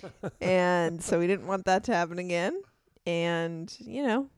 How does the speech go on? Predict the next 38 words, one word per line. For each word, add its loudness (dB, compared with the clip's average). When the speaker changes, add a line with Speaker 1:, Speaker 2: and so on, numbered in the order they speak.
Speaker 2:
just -4
a 2
short 0
little 2
three -6
and -4
a -4
half -4
hours. 0
Speaker 1:
By, 0
Speaker 2:
And -2
Speaker 1:
by, 2
by 4
being 2
born 6
in 4
a 6
wheelchair, 2
you 0
were 8
being 2
wheeled 2
into 0
the -4
delivery 0
room. -2
Speaker 2:
Yeah, 4
and 2
then 6
I 4
s- 2
Speaker 1:
as 4
it -2
happened, -2
and 0
the 0
baby 2
basically, -2